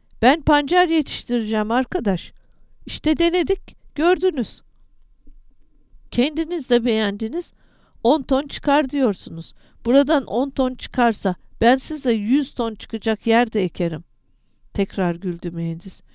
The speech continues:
"Yüz ton, bin ton nedir ki Hacı Efendi? Çok istiyoruz biz, çok." Hacı Nuri ensesini kaşıdı. "Hmm, anladım. Çiftliğin hepsine pancar ekin diyorsunuz siz." "Ya, onu diyorum işte. İleride motor girecek bu araziye.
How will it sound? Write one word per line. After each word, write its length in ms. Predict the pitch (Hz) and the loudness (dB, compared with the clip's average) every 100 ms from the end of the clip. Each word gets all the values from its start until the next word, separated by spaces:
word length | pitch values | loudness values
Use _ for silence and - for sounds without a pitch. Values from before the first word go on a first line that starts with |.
| _ - - - - | _ -20 -20 -18 0
"Yüz 320 | 233 302 - | 2 2 0
ton, 440 | 320 311 196 185 | -4 -2 -4 -4
bin 220 | 208 277 | -4 -4
ton 340 | 277 294 240 202 | -2 -2 -2 0
nedir 340 | 220 247 294 | -2 0 -2
ki 120 | - | 0
Hacı 260 | 196 190 - | 0 0 0
Efendi? 440 | 254 262 233 185 | 0 0 -2 -4
Çok 320 | 180 - 277 269 | -2 0 0 -2
istiyoruz 600 | 247 - 208 185 185 185 | -10 -4 -2 -2 -4 -8
biz, 180 | 180 | -8
çok." 400 | - 262 214 - - _ _ _ _ _ _ _ | -2 2 2 -2 -18 _ _ _ _ _ _ _
Hacı 360 | - 202 254 220 | -4 -2 -2 -4
Nuri 340 | 185 175 254 - | -2 -2 -2 -2
ensesini 580 | 202 - 190 - 180 | -4 -4 -6 -6 -8
kaşıdı. 500 | - 165 - - - - - _ _ - | -8 -10 -10 -12 -12 -14 -20 _ _ -16
"Hmm, 440 | 190 208 233 214 - | -12 -10 -10 -12 -8
anladım. 540 | 185 190 202 190 202 180 - - _ - | -6 -4 -2 0 -2 -2 -12 -20 _ -18
Çiftliğin 500 | - 285 277 285 262 | -4 -2 -2 -2 0
hepsine 480 | 220 302 - 247 233 | 0 0 -2 -4 -2
pancar 440 | - 233 226 240 | 2 2 2 2
ekin 340 | 226 214 196 175 | 4 2 -2 -6
diyorsunuz 560 | 175 170 160 170 160 | -2 -4 -4 -10 -12
siz." 360 | 156 - 156 - _ _ _ - | -12 -12 -14 -16 _ _ _ -2
"Ya, 320 | 202 262 330 - | 4 4 2 -4
onu 320 | 208 247 262 | -4 -4 0
diyorum 340 | 269 208 180 | 4 4 2
işte. 340 | 170 - 160 165 - - _ | -6 -8 -6 -6 -10 -20 _
İleride 420 | - 254 285 277 | 4 6 6 4
motor 400 | 247 226 233 277 | 0 -2 0 2
girecek 600 | 240 233 202 185 180 - | 2 0 -2 -2 -4 -4
bu 60 | 170 | -2
araziye. 640 | 170 170 170 165 170 165 | 0 0 -2 -2 -4 -4